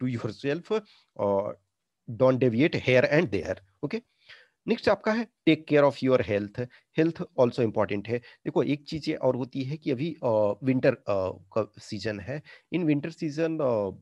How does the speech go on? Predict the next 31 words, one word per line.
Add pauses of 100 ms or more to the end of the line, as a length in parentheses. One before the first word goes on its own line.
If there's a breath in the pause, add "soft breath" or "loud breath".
मान
के
चलो
depending
on
कि
कौन,
अ,
कहाँ
सेंटर
दे
रहे
हो,
suppose,
अ,
someone
is
in
South
India (100)
or (280 loud breath)
western (140)
part
of
India,
suppose,
अ, (160)
in
western
part
some,